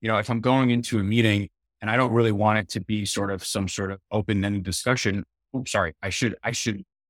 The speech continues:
really state that, right? Say, like, "Hey, guys, you know, we need to accomplish this. How do we get this accomplished?" Rather than, "Hey, we should do this. How do you think we should do this?" 'Cause then it becomes, then it becomes kind of an inefficient meeting.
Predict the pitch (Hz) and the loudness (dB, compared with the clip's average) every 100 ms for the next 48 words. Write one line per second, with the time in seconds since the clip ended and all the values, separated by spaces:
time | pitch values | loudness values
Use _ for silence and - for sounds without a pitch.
0 | _ - 117 113 107 - - 87 90 - | _ 0 2 2 0 -2 -2 -2 -2 -4
1 | 101 107 113 107 90 _ - 127 120 107 | -4 -2 0 0 -4 _ -10 -2 2 2
2 | 101 113 101 - 117 127 127 127 127 113 | 0 -4 -4 -8 0 2 4 2 2 0
3 | - 110 110 101 - 110 101 - - _ | 0 -4 -2 -6 -2 0 0 -2 -10 _
4 | _ - 110 107 104 104 101 98 - 101 | _ 0 2 2 0 0 -2 -6 -2 -2
5 | 95 98 95 - - 101 104 104 104 98 | -2 -4 -4 -6 0 0 2 0 -2 -2
6 | - _ - 127 117 101 120 120 - 95 | -8 _ 2 4 4 2 -2 0 -2 -2
7 | 110 107 104 95 107 101 92 92 95 - | 0 2 2 2 -2 -2 -2 -2 -2 -2
8 | 85 95 87 85 - 104 120 110 107 113 | 0 2 2 0 -4 -2 0 0 -2 -4
9 | 98 98 - 131 127 127 131 - 120 104 | -6 -8 -12 -12 -10 -6 -4 0 0 -2
10 | 113 104 - 98 92 101 104 90 | -4 -4 -4 -4 -2 0 0 0